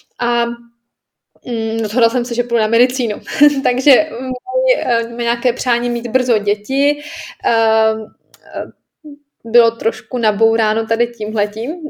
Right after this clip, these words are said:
Já jsem vlastně kvůli tomu medicínu nejdříve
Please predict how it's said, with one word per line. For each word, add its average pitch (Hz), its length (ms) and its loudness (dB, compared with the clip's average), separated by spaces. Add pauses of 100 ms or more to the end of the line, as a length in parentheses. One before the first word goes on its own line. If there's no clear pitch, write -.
(100)
Já 247 100 2
jsem 240 180 -4
vlastně 240 260 -4
kvůli 247 240 -4
tomu 240 340 0
medicínu 233 640 -4
nejdříve 220 800 -4